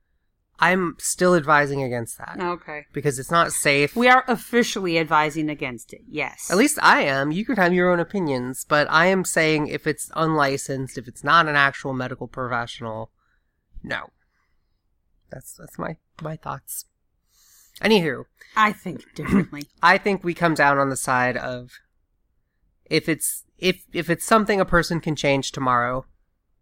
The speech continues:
Speaker 2: And
Speaker 1: by
Speaker 2: you
Speaker 1: just
Speaker 2: can't get surgery tomorrow.
Speaker 1: No. Then critique. But if it's
Speaker 2: Nicely.
Speaker 1: something, nicely.
Speaker 2: Constructively.
Speaker 1: Yes, constructive criticism.
Speaker 2: Mm-hmm.
Speaker 1: If it's something someone can't change,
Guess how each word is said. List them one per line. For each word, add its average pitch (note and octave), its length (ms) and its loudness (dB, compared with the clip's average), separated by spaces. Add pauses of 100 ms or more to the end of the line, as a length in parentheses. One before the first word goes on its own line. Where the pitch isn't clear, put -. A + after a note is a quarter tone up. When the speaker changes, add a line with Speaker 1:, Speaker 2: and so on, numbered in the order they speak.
(920)
Speaker 2:
And F3 60 -8
Speaker 1:
by C#3+ 80 4
Speaker 2:
you B2+ 60 2
Speaker 1:
just E3+ 160 4
Speaker 2:
can't G#3 80 -2
get B3 180 0
surgery A#3 260 4
tomorrow. G3 420 4 (680)
Speaker 1:
No. C#3+ 320 2 (640)
Then D#3 420 6 (1160)
critique. - 400 -4 (880)
But D3+ 120 2
if C#3+ 60 0
it's G3 80 0
Speaker 2:
Nicely. F3 540 2
Speaker 1:
something, - 140 -8
nicely. D3+ 500 0 (540)
Speaker 2:
Constructively. - 920 -6
Speaker 1:
Yes, - 480 -4
constructive D3+ 600 -2
criticism. B2+ 680 -8
Speaker 2:
Mm-hmm. E3 280 -6
Speaker 1:
If E3 120 -4
it's D#3+ 120 -4
something F3 400 0
someone D#3 400 2
can't - 440 -4 (100)
change, E3+ 720 -8